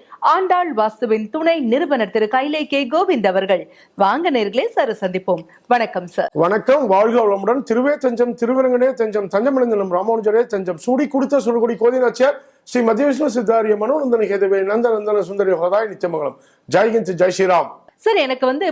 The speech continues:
Speaker 1: புரியாத புதிரா இருக்கக்கூடிய ஒரு விஷயம் இந்த கர்மா சார். சில பேர் என்ன சொல்றாங்கனாக்க, போன ஜென்மத்துல செஞ்ச பாவ புண்ணியம் தான் இந்த ஜென்மத்துல நம்ம வந்து இன்பம் துன்பமா வந்து அனுபவிக்கிறோம் அப்படின்லாம் சொல்றாங்க சார். ஆனா இதெல்லாம் உண்மைதானா? போன ஜென்மத்துல நம்ம என்னவா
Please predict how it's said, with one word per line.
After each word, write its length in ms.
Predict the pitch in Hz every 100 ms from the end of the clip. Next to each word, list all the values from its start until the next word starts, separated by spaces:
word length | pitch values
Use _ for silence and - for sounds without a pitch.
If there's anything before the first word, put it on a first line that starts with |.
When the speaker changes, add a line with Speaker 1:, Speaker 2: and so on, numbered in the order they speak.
| -
Speaker 1:
புரியாத 480 | 330 370 403 403 403
புதிரா 220 | 285 247 269
இருக்கக்கூடிய 340 | 240 - 220 233
ஒரு 80 | 202
விஷயம் 320 | 202 - 277 214
இந்த 100 | 180 185
கர்மா 260 | 185 214
சார். 240 | 170 - - - -
சில 220 | 302 330
பேர் 160 | 466 392
என்ன 120 | 359 320
சொல்றாங்கனாக்க, 640 | 285 294 285 247 214 247 220 302 -
போன 240 | 294 330 302
ஜென்மத்துல 360 | 277 359 339 349
செஞ்ச 200 | 285 269 277
பாவ 240 | 254 254 262 254
புண்ணியம் 280 | 233 226
தான் 120 | 339 254
இந்த 100 | 254
ஜென்மத்துல 400 | 240 269 311 294
நம்ம 120 | 240
வந்து 200 | 240 294
இன்பம் 380 | 269 269 269 269
துன்பமா 380 | 247 220 220 254 233
வந்து 120 | 269
அனுபவிக்கிறோம் 480 | 226 226 214 214 220
அப்படின்லாம் 380 | 180 180 196 254
சொல்றாங்க 380 | 214 190 175 170 -
சார். 140 | 160 - -
ஆனா 160 | 311 466
இதெல்லாம் 320 | 392 370 415 320
உண்மைதானா? 580 | 349 440 427 277 240 254 262
போன 220 | 277 311
ஜென்மத்துல 280 | 294 320 349
நம்ம 140 | 339 285 190
என்னவா 260 | 208 247